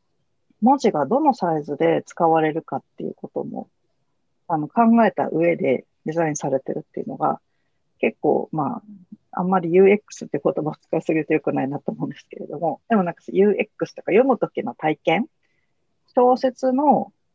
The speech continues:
本文を読む時の体験っていうのを念頭に置いて、あの、書体を設計してるのかなっていうふうに私はすごい感じたエピソードでした。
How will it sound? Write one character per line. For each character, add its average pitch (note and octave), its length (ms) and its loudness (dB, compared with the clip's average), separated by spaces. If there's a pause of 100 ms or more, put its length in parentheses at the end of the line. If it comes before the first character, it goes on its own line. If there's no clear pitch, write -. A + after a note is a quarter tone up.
(140)
本 A#3+ 220 4
文 E3+ 300 2
を G#3+ 80 4
読 G#3 160 4
む F#3 140 -2
時 F3 240 -2
の F#3+ 140 0
体 E3 220 -2
験 E3 280 -4
っ - 20 -8 (100)
て - 80 -10
い F3+ 100 -4
う E3 80 -8
の D3+ 140 -6
を D3 80 -8
念 F#3 260 -6
頭 F#3+ 220 -2
に F#3+ 120 -4
置 G#3 160 0
い G3+ 40 -2
て、 - 400 0 (580)
あ C#3+ 100 -4
の、 C3+ 120 -8
書 - 140 -10
体 C#3 260 -2
を C#3 40 -8
設 - 160 -12 (120)
計 C#3 140 -2
し - 80 -16
て - 120 -6
る D3 100 -4
の C3 100 -8
か C3 160 -8
な C3+ 140 -2
っ - 40 -14 (120)
て C#3 60 -8
い - 40 -10
う - 20 -14
ふ - 80 -10
う C3 40 -8
に C3 120 -4
私 - 260 -14
は C#3 220 -4
す - 100 -12
ご D#3+ 160 -6
い - 80 -12 (340)
感 C#3 220 -2
じ B2+ 140 -6
た C#3+ 180 -6
エ D3 100 -2
ピ - 120 -18
ソ A#2 140 -8
ー - 40 -8
ド - 120 -6
で C3+ 120 -4
し - 120 -8
た。 F#3+ 140 -14